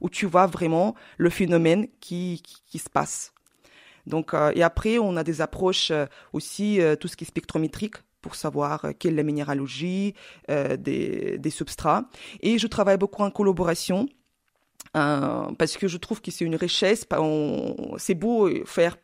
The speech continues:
tout par soi-même, mais, euh, on peut pas être compétent partout. Et donc, euh, et d'où l'intérêt d'avoir des collaborateurs,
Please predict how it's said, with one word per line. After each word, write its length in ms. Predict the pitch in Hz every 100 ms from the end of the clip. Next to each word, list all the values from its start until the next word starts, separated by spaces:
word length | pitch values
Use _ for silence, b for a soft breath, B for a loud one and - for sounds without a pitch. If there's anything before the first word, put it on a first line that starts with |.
| _ -
tout 140 | 202
par 320 | 175 156 147
soi-même, 600 | - 147 147 226 247 165 - B B B B -
mais, 340 | 175 185 185
euh, 360 | 165 156 - -
on 80 | 185
peut 100 | 180
pas 140 | 220
être 140 | 226 214
compétent 520 | 208 180 - 190 185 _
partout. 480 | 180 - - 247 - B B B B
Et 100 | 160
donc, 340 | 170 170 -
euh, 240 | 160 147 147
et 160 | 156
d'où 160 | 147 208
l'intérêt 380 | 185 185 190 190
d'avoir 440 | 185 165 180 180
des 100 | 170
collaborateurs, 760 | - 180 170 175 175 220 196